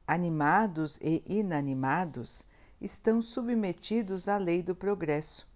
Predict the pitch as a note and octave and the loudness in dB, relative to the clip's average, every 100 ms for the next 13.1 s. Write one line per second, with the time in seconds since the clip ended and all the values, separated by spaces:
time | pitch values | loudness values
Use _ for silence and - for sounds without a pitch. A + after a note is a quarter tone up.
0 | - D#3 C#3+ C#3+ D3+ F#3 B3 - D#3 C3+ | -8 -4 -2 0 2 2 0 -2 -2 0
1 | C3 - C3+ B2 G#2 - - - - - | 0 -2 -2 -2 -6 -12 -20 -20 -20 -20
2 | - - - - - F#3 - G#3+ E4 B3+ | -20 -20 -20 -20 -4 -4 2 2 4 6
3 | G3+ D#3+ G3+ - - D#3 C#3+ - - E3+ | 4 6 4 4 -2 -2 -2 -4 0 0
4 | F3+ - - - - - A3+ A3 G#3+ A3+ | -2 -12 -20 -20 -10 -6 0 0 2 0
5 | G#3+ A#3 A3+ - E3+ D#3+ D#3+ D3 C#3 B2+ | -2 -8 -6 0 0 0 -2 0 -2 0
6 | D3 D#3+ C#3 A#2+ - - - - E3 F3+ | 4 4 2 -4 -6 -14 -20 -4 0 2
7 | F3+ G3 G3+ F#3 - F3+ E3 E3 C#3+ C#3+ | 2 0 -2 -8 -4 0 2 2 2 0
8 | - E3 F#3+ F#3+ C#3+ C#3+ - - - - | -2 0 2 2 -2 -8 -12 -18 -20 -20
9 | - - A#3 A#3 A#3 A#3+ A#3+ A3+ A#3 A3 | -20 -2 0 0 0 2 2 2 2 2
10 | F3+ F3 F3 D3+ C3+ - C#3+ E3 E3 - | 4 4 4 0 -4 -10 -10 -8 -6 -2
11 | G3+ E3+ C3+ D3 D#3 - - C#3+ C#3+ - | 0 0 2 2 2 -6 -4 -2 -2 -4
12 | F#3+ A#3 C4 - E3 D#3 C3 A#2+ - F#3+ | 2 2 2 -2 -2 -2 -2 -6 0 0
13 | G3+ | 0